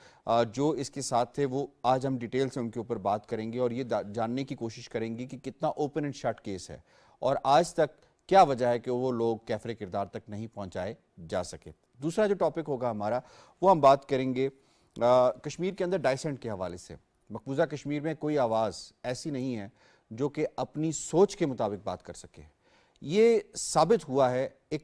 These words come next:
व-, अ, लेटेस्ट अभी कुछ दिन पहले वायर की कॉरेस्पॉन्डेंट हैं, अ, आरफा खानम शेरवानी,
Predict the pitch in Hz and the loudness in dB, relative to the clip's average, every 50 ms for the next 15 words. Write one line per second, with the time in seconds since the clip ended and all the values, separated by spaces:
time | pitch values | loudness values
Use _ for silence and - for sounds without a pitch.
0 | - 110 104 98 120 110 - 120 120 113 110 110 110 117 151 156 202 196 160 - | -8 -10 -6 -4 -4 -4 -2 -2 -2 -2 -2 -4 -2 -2 -2 0 0 -2 -2 -2
1 | - 127 120 127 131 127 - - 131 - - - - 110 127 131 127 - - 120 | -4 -4 -4 -4 -4 -6 -6 -6 -8 -8 -10 -14 -10 -6 -4 -4 -4 -2 -2 -2
2 | 123 131 131 127 123 120 - _ - - _ _ - 101 101 131 147 175 180 175 | -2 0 -2 -2 -4 -4 -8 _ -20 -20 _ _ -10 -2 4 4 6 6 4 2
3 | - 180 160 - 139 127 131 - - - 127 127 131 143 143 131 127 120 117 117 | -2 -4 0 2 2 2 0 -2 -4 -4 -4 -2 -2 -4 -4 -6 -6 -6 -6 -6
4 | 113 98 - _ _ _ _ _ _ _ _ _ _ _ _ - - 123 123 120 | -6 -8 -12 _ _ _ _ _ _ _ _ _ _ _ _ -8 -4 0 0 2
5 | 120 120 117 107 - 110 110 - - 131 135 - 170 160 139 147 143 143 139 135 | 2 0 -2 -2 -6 -10 -8 -2 0 0 2 4 4 4 4 2 0 -2 -2 -4
6 | - 139 120 107 104 107 110 123 135 139 160 | -2 -2 -2 0 0 0 -2 -2 -4 -8 -10